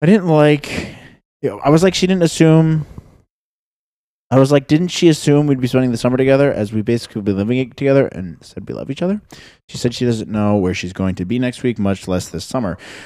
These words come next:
I asked her if she loved me, and she said, "Of course." I then got super jealous and asked if she planned on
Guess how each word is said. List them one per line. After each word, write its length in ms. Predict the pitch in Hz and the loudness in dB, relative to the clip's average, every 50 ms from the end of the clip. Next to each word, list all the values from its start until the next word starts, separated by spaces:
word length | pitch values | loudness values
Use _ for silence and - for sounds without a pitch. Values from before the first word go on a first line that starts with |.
| - | -8
I 100 | - 117 | -4 -2
asked 200 | 110 147 165 175 | 0 0 0 0
her 60 | - 180 | -2 -4
if 60 | - | -2
she 100 | - 165 | 0 2
loved 160 | 135 120 113 | 2 4 4
me, 80 | 120 120 | 4 2
and 60 | 113 - | 0 -2
she 60 | 117 | -4
said, 160 | 107 107 98 | -4 -4 -4
"Of 80 | - - | -4 -6
course." 400 | - - 151 117 95 87 - - | 0 2 2 2 2 0 -4 -4
I 80 | 95 | -2
then 160 | 101 120 139 | 0 0 0
got 160 | 139 139 120 - | 0 -2 -4 -4
super 240 | - 127 117 165 | -6 -4 -2 -2
jealous 400 | 160 160 160 143 147 147 135 - | 0 2 4 4 4 4 2 0
and 80 | 113 110 | -4 -6
asked 200 | 107 107 - - 120 | -6 -8 -8 -10 -10
if 80 | 110 | -8
she 100 | 113 113 | -8 -10
planned 380 | - - - 98 92 95 101 98 - | -10 -8 -8 -6 -4 -4 -4 -4 -6
on 560 | - 90 92 95 95 98 101 101 104 104 101 | -8 -8 -6 -6 -4 -4 -2 -2 -2 -4 -4